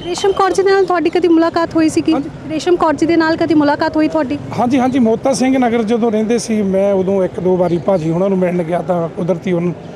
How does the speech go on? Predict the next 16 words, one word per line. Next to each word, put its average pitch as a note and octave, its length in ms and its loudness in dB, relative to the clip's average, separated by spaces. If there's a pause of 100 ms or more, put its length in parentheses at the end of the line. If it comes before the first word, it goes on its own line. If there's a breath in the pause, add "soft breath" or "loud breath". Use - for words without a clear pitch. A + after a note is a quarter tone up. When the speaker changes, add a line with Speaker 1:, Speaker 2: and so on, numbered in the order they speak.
(240 loud breath)
Speaker 2:
ਘਰ F3+ 80 0
ਸੀਗੇ, F3 380 -2
ਮੈਂ E3+ 220 -2
ਉਹਨਾਂ E3+ 180 -4
ਕੋਲੋਂ F3 180 -4
ਚਾਹ F3+ 260 0
ਪਾਣੀ E3+ 220 -2
ਪੀਤਾ। D#3 340 -8 (440 loud breath)
ਬਸ G3 200 0
ਮੇਰੀ G3+ 280 2
ਉਹ G#3 240 2 (220)
ਛੋਟੀ F#3+ 360 0
ਜਿਹੀ G3 260 0 (180)
ਇੱਕ G3 200 -4
ਦੋ F#3 180 0
ਜਿਹੜੀਆਂ F3+ 360 0